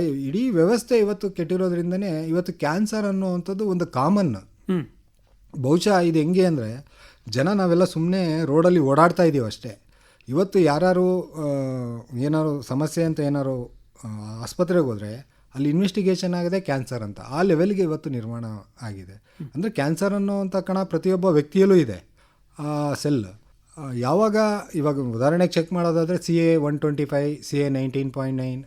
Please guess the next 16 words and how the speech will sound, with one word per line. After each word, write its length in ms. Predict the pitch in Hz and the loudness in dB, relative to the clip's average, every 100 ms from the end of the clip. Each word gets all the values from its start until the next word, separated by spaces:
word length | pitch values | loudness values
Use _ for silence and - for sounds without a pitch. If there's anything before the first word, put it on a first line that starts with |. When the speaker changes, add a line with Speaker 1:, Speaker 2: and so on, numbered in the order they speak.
| - | -12
Speaker 1:
ಸಿ 420 | - 139 139 131 | -4 -2 0 0
ಇ 40 | |
ಎ 200 | 127 123 - | -2 -4 -4
ಈ 120 | 170 | -4
ರೀತಿಯ 340 | 190 185 190 | -2 -4 -4
ಮಾರ್ಕರ್ಸ್ 560 | 165 135 151 - 156 127 | -2 0 0 0 -6 -6
ಬ್ಲಡ್ 300 | 113 139 139 | -4 -2 -2
ರಿಪೋರ್ಟಲ್ಲೇ, 640 | 147 151 143 143 180 - - | -2 -4 -2 -4 -4 -8 -12
ಆ, 280 | 131 123 120 | -10 -10 -10
ಕ್ಯಾನ್ಸರ್ 420 | - 120 117 120 | -10 -8 -8 -8
ಸೆಲ್ 220 | 127 123 | -6 -6
ಬಾಡಿಲಿ 340 | 117 113 113 | -6 -6 -6
ಎಷ್ಟಿದೆ 340 | 107 - 113 107 | -6 -8 -8 -8
ಅನ್ನುವಂಥದ್ದನ್ನ 560 | 104 101 98 123 208 | -8 -12 -12 -8 -4
ನಾವು 120 | 196 123 | -2 -2
ನೋಡ್ಬೋದು. 480 | 113 92 90 85 | -4 -6 -12 -18